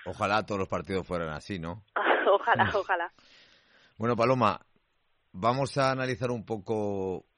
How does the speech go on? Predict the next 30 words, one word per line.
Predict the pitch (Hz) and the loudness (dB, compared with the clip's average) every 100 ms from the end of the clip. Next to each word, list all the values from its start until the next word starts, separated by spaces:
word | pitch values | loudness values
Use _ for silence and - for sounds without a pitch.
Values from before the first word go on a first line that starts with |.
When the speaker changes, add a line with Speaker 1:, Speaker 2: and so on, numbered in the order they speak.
| _ - 82 | _ -20 -10
Speaker 1:
cómo, | 113 95 95 87 | -6 -4 -6 -6
cómo | 95 92 | -6 -8
está | 90 | -8
el | 82 | -8
equipo. | 82 78 71 - - | -8 -12 -16 -18 -12
¿Estáis | 95 - 123 143 151 117 - | -12 -2 0 2 0 -4 -12
donde | - 113 110 110 104 98 95 | -14 -6 -2 -2 -2 -4 -4
os | 92 87 80 | -4 -6 -6
merecéis? | 90 90 - 131 156 - _ - | -6 -6 -4 -4 -4 -8 _ -18
Me | - 87 | -12 -10
explico, | - 98 95 | -8 -6 -6
es | |
decir, | 90 87 87 76 _ _ - - _ _ - | -6 -6 -6 -8 _ _ -20 -20 _ _ -10
eh, | 98 98 98 78 - _ _ - - | -6 -4 -4 -6 -12 _ _ -20 -6
tú | 127 | 2
al | 135 | 2
principio | 127 127 123 117 | 2 -2 -2 0
de | 110 104 | 0 0
temporada, | 104 95 101 123 | -4 -2 2 2
en | 139 | 2
pretemporada, | 110 104 101 110 | 0 -2 0 0
dijiste, | 123 107 - 98 | 0 -2 -6 -6
"Este | 107 131 | -4 -2
año | 135 135 | 0 0
el | |
objetivo | 117 104 104 117 | 0 -2 -2 -2
es | 104 | 0
no | |
sufrir". | 95 85 - 65 - - _ _ _ _ _ - | -4 -8 -10 -14 -14 -20 _ _ _ _ _ -8
Speaker 2:
Ajá. | 190 202 | -6 -4